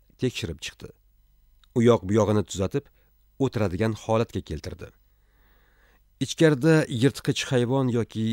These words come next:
zaharli hasharot bo'lishi mumkin edi-da. So'ngra taklif qildi: "Marhamat qiling, yo Nabiy Alloh."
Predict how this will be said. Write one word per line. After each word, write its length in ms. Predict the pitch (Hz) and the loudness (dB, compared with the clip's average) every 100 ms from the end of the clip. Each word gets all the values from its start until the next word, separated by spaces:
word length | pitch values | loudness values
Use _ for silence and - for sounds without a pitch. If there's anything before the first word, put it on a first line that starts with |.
| 107 | -4
zaharli 540 | 104 110 104 117 117 127 | -4 -4 -4 -4 -4 -4
hasharot 480 | - 113 123 117 107 101 | -4 -6 -4 -4 -4 -4
bo'lishi 300 | 135 - 160 | -4 -2 -4
mumkin 260 | 147 87 | -4 -6
edi-da. 280 | 82 90 - - _ _ _ _ _ _ _ _ | -8 -10 -12 -20 _ _ _ _ _ _ _ _
So'ngra 340 | - 139 143 156 | 0 2 2 -2
taklif 360 | 143 98 85 | -4 -6 -8
qildi: 260 | - 76 - - _ _ _ _ _ _ _ _ _ _ | -8 -10 -12 -16 _ _ _ _ _ _ _ _ _ _
"Marhamat 480 | 117 117 - 120 135 - | -2 -2 -2 -4 -4 -2
qiling, 240 | 139 98 - - | -2 -2 -4 -12
yo 220 | 92 117 139 | -4 0 0
Nabiy 260 | 110 95 90 | 0 -2 -2
Alloh." 340 | 82 92 | -2 -4